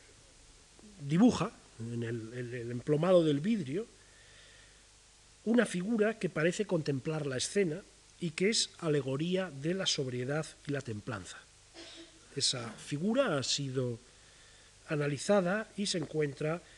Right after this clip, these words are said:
en un texto, mm, de emblemas publicado en mil seiscientos trece por, eh, Gabriel Rollenhagen. En ambas pinturas destaca Vermeer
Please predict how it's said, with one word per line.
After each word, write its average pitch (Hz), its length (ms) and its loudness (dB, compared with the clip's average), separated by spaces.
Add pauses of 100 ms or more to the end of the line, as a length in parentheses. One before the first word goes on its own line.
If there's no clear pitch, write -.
(260)
en 131 240 -2
un 127 240 -4 (100)
texto, 185 540 2 (140)
mm, 110 500 -6
de 151 160 4
emblemas 151 640 2
publicado 135 840 0
en 135 200 0
mil 180 160 6
seiscientos 135 640 -2
trece 175 400 0 (640)
por, 151 320 4
eh, 131 460 2 (220)
Gabriel 147 360 2
Rollenhagen. 135 640 -2 (1300)
En 170 160 8
ambas 190 260 6
pinturas 214 540 0
destaca 156 400 -2
Vermeer 147 500 2